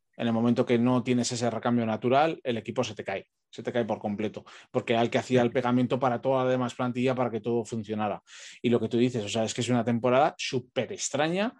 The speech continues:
Speaker 1: y muy similar, o sea, es que vuelve a ser muy similar lo que pasó el año pasado,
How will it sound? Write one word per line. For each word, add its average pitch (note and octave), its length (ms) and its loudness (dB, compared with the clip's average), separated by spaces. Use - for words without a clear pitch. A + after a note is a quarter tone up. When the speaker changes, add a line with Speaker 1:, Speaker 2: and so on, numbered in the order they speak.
Speaker 1:
y B2+ 120 2
muy C3+ 240 4
similar, D3+ 720 2
o - 60 -18
sea, A#2 200 -2
es B2 80 -4
que - 80 0
vuelve C#3+ 220 6
a - 20 0
ser C#3 180 0
muy C#3 200 0
similar B2+ 460 0
lo G#2+ 120 -4
que A2 100 -8
pasó G#2 220 -4
el B2+ 60 4
año C3+ 180 4
pasado, C3+ 540 0